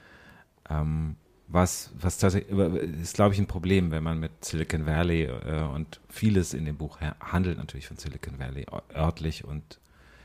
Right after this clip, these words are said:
gedanklich, weil dort nun mal in den vergangenen, ne, wahrscheinlich im vergangenen halben Jahrhundert, äh, in erster Linie Zukünfte erfunden wurden, ähm,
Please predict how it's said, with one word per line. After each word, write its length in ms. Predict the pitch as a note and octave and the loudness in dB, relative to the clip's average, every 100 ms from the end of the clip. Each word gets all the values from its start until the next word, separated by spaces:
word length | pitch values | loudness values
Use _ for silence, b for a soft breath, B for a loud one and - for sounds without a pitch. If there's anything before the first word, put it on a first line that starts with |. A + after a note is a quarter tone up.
| - | -12
gedanklich, 720 | - D#2+ E2+ F2+ E2 F2 - b b b b b b b b _ _ _ _ _ _ - | -6 0 0 0 -4 -6 -8 b b b b b b b b _ _ _ _ _ _ -6
weil 240 | E2 E2 | 0 2
dort 240 | D#2+ D#2+ | 4 4
nun 100 | F2 | 4
mal 420 | D#2+ D2+ D2+ D2 C#2+ _ | 2 2 -2 -4 -8 _
in 80 | F2+ | 2
den 240 | E2+ E2 - - - | 2 2 -2 -14 -20
vergangenen, 1080 | - - D#2+ D2+ D#2+ D#2 D#2 D2 D2+ D2+ D2+ _ - - _ _ _ - | -12 -4 -2 0 0 2 0 0 -2 -4 -6 _ -20 -20 _ _ _ -12
ne, 300 | - F2 F2+ E2 | -2 2 2 2
wahrscheinlich 340 | E2+ F2 F2 | 2 2 2
im 80 | F2+ | 2
vergangenen 420 | E2+ D#2+ E2+ D#2+ | 0 0 0 0
halben 240 | D2 D#2 D#2+ | 0 0 2
Jahrhundert, 600 | D#2 D#2+ F2+ D#2+ - - _ | 0 0 0 0 -4 -14 _
äh, 320 | - D#2 C#2 G#1 | -8 -6 -4 -6
in 80 | |
erster 260 | - - E2 | -6 -4 -4
Linie 320 | D2+ D2+ D2+ | -2 -2 -4
Zukünfte 500 | - - - D#2+ - | -6 -8 -8 -8 -6
erfunden 480 | - - F#2+ - D2+ | -8 -4 -4 -4 -6
wurden, 300 | A#1+ C#2 F2 b b b b b b b _ - | -6 -6 -8 b b b b b b b _ -14
ähm, 520 | - A#1+ C#2 C#2 C#2+ | -10 -8 -8 -10 -12